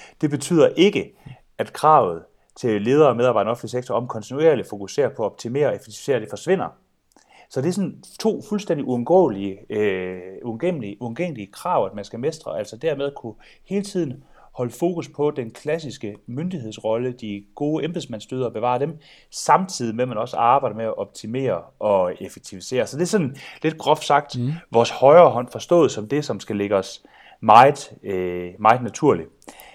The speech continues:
Speaker 1: Men samtidig så er der også et vigtigt budskab, at det ikke var nok. Eller sagt med andre ord, når vi står for noget, der er komplekst og ressourcekrævende, så kan vi ikke løse det med kun én hånd, så skal vi også have den anden hånd op. Og der snakker vi om, metaforisk set, vores venstre hånd, eller forstået som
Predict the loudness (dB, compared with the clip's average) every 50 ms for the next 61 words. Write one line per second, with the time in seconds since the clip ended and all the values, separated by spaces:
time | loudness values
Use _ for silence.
0 | -20 -10 -4 0 0 0 0 -2 -2 2 4 6 6 6 4 0 2 4 4 4
1 | 4 4 0 0 0 0 -2 -2 -2 -8 -8 -4 -2 -2 -2 -2 -2 -2 -2 -2
2 | -2 -4 -8 -6 -2 0 0 2 2 2 4 4 4 2 0 -12 -20 _ _ _
3 | _ _ _ _ _ -20 _ _ _ -20 -12 -4 -4 0 2 2 2 4 4 2
4 | 4 6 6 4 4 2 0 2 4 6 6 6 6 4 0 0 2 2 2 0
5 | 0 -2 -6 -12 -12 -4 0 0 0 0 0 -10 -16 -16 -20 -20 _ _ _ -14
6 | -12 -10 -8 -4 0 0 0 0 0 -2 -4 -4 -4 -6 -6 -4 -4 -4 0 2
7 | 4 4 4 2 0 -4 0 2 4 4 4 4 2 0 -4 -4 -2 -2 -2 -2
8 | -2 -4 -6 -8 -4 0 0 0 0 -2 -8 -6 -4 -2 0 0 0 0 0 -2
9 | 0 2 0 0 -2 -6 _ _ _ -20 -20 -20 -20 -20 -10 0 4 6 8 8
10 | 8 6 6 8 6 6 8 6 2 0 2 2 0 0 2 4 4 4 4 2
11 | -2 -8 -10 -16 _ _ _ _ _ _ -8 -6 -6 0 4 6 6 6 4 2
12 | 0 2 2 2 2 2 0 0 0 -2 -4 -2 -2 -2 -2 -2 -4 -6 -6 -8
13 | -8 -2 2 2 2 2 2 4 2 2 2 0